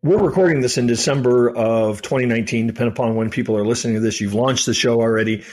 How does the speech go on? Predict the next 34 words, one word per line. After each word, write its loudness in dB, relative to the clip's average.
Your -4
first -2
guest, 0
or 0
at -4
least -4
the 0
first 0
show 2
I 2
was -2
able 0
to -6
see, -2
was -2
Jane -2
Goodall. 0
Um, 0
uh, -2
a -2
lot 0
of -6
people 0
know 2
her 0
work -2
for -2
years 2
with 0
the -4
apes, -2
um, -2
in -2
Africa. 2